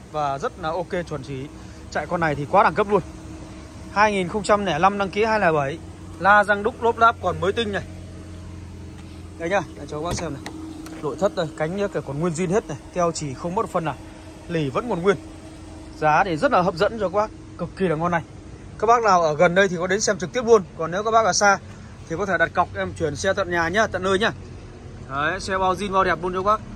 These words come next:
Đẹp chưa? Chất lượng hoàn hảo luôn. Điều hòa hai dàn mát lạnh luôn ạ. Xe của Nhật nhá. Đây chính là mà xe chạy rất là ok.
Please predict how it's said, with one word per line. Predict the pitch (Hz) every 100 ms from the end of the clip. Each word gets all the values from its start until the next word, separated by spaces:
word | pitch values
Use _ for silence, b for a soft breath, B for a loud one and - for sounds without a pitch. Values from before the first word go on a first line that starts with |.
| -
Đẹp | 156 190
chưa? | 185 - -
Chất | - -
lượng | 208 - - 151
hoàn | 156
hảo | 165 127
luôn. | 170 170 - - - - -
Điều | 156 151
hòa | 160 160
hai | 160 180
dàn | 175 156
mát | 170 220
lạnh | 190
luôn | 190 180
ạ. | - - - - - - - - - - - - - - - - B B B B
Xe | - 254
của | 240 196
Nhật | 202 196
nhá. | 262 190 92 - - - - -
Đây | 196
chính | 202 240
là | 233 196 185
mà | 180
xe | 170 202 190
chạy | 196 151
rất | 269
là |
ok. | 220 220